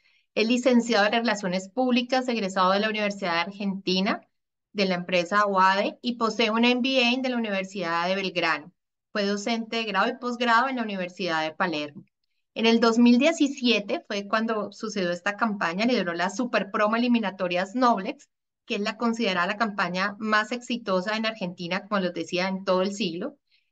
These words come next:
Y aquella historia caló tan profundamente en el tema de la cultura popular que en el dos mil veintidós fue llevada a la pantalla grande a través de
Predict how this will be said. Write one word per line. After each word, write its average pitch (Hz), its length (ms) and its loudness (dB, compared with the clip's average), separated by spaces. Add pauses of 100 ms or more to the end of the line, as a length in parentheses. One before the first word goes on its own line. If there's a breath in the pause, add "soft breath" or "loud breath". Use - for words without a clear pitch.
(160)
Y 277 320 2
aquella 233 320 0
historia 262 500 2
caló 226 260 0
tan 214 200 2
profundamente 233 1040 -2
en 196 200 -2
el 180 400 -2
tema 208 520 0
de 202 140 -4
la 196 120 -4
cultura 233 460 0
popular 254 500 0 (380 soft breath)
que 247 100 0
en 233 80 2
el 220 160 -2
dos 202 220 -2
mil 214 180 -4
veintidós 254 680 -2 (260)
fue 202 220 -4
llevada 208 360 4
a 226 60 0
la 226 120 0
pantalla 196 520 -4
grande 220 480 0
a 196 120 -4
través 165 400 -2
de 175 240 -4